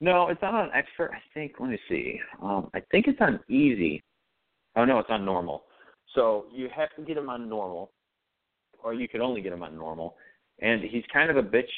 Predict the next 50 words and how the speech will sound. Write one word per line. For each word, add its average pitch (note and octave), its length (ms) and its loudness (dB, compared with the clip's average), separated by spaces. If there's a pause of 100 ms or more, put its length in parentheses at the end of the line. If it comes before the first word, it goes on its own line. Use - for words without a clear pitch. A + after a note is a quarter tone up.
to G2+ 80 -2
get G#2 340 2 (100)
because, F2+ 540 0 (680)
uh, G2 140 0
there's A2 160 2
a A#2 40 8
lot G2+ 360 0
of G2+ 120 -2
different F2+ 300 -10
things E2+ 300 -6 (180)
you G2 100 -4
can G2 100 -2
get F#2 140 6
on E2+ 160 0
normal F2 420 2
settings. D#2 420 0
So F2 160 4
it's G2+ 180 -2
like G2+ 180 2
a, F2 320 0 (960)
uh, B1+ 320 -4 (100)
it's - 120 -8
a - 40 -10
crapshoot. A2+ 520 -2
You G2+ 80 -8
never A2+ 180 -2
know A2+ 160 -2
what G2+ 180 -2
you're F2+ 100 -8
gonna F2+ 160 -10
get G2 240 -4
when F#2 120 -12
you E2 200 -14
do G2 160 -2
all F2+ 240 0 (100)
eight F2+ 220 -6 (340)
of E2+ 360 0
the E2+ 140 -2
worlds. D#2+ 480 2 (340)
So G2+ 80 2
you G2 100 2
just G#2 140 -4
get G#2+ 140 0
one F#2+ 160 -4
random F2+ 340 -2
one. D#2+ 180 -6
Like, F2 220 -4 (440)
one, C3 220 6
I, A2+ 120 2
I, A2 180 -6